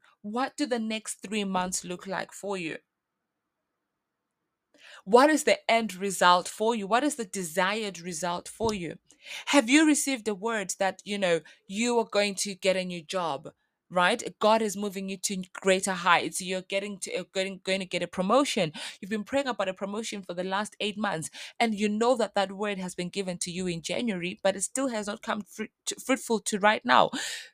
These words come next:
This is not the time for you to give up on that word. This is the time for you to actually press on, on that word. Have clarity on what that word actually is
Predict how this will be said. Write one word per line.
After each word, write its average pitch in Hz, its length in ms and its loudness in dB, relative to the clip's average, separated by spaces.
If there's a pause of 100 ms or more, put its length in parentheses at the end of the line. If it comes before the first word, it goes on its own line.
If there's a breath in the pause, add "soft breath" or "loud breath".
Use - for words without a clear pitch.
(120)
This 269 220 8
is 311 200 2
not 233 260 4
the 247 100 2
time 214 320 2
for 208 120 -8
you 190 140 -4
to 190 140 -6
give 196 220 0
up 175 160 2
on 180 140 -2
that 165 180 -2
word. 165 380 -2 (920 loud breath)
This 233 160 4
is 302 100 4
the 277 100 6
time 240 300 4
for 233 120 -4
you 208 180 -2
to - 220 -4
actually 214 520 -2 (240 loud breath)
press - 540 2 (180)
on, 247 420 12 (360 soft breath)
on 190 220 0
that 175 240 -6
word. 165 400 -4 (960 soft breath)
Have 277 340 6
clarity 262 720 2
on 220 200 0
what 240 220 -2 (100)
that 190 220 -6
word 214 280 -6 (100)
actually 208 640 -10
is 196 400 -6